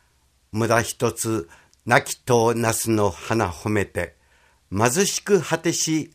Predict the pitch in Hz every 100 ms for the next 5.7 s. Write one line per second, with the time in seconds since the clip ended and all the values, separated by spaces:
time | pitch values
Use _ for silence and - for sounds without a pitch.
0 | _ - 127 120 120 110 90 - 98 -
1 | 98 87 85 85 - _ _ _ _ _
2 | _ _ _ _ - 104 117 117 - -
3 | 117 113 127 123 - 113 113 - - 117
4 | 113 110 107 - 117 110 95 - 113 98
5 | 90 104 98 87 - 92 -